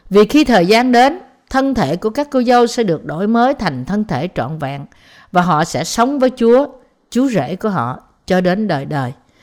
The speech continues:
Vì thế, các cô dâu phải giảng dạy phúc âm nước và Thánh Linh cách trung tín hơn nữa cho người thế gian trong thời đại này.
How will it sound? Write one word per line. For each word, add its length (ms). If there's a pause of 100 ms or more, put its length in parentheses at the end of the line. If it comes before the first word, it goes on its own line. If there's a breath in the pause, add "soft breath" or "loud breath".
(220 soft breath)
Vì 140
thế, 360 (320 soft breath)
các 160
cô 100
dâu 200
phải 200
giảng 300
dạy 200
phúc 180
âm 240
nước 240
và 80
Thánh 200
Linh 260
cách 360
trung 220
tín 280
hơn 300
nữa 280 (340 soft breath)
cho 120
người 240
thế 200
gian 380 (200)
trong 220
thời 260
đại 220
này. 220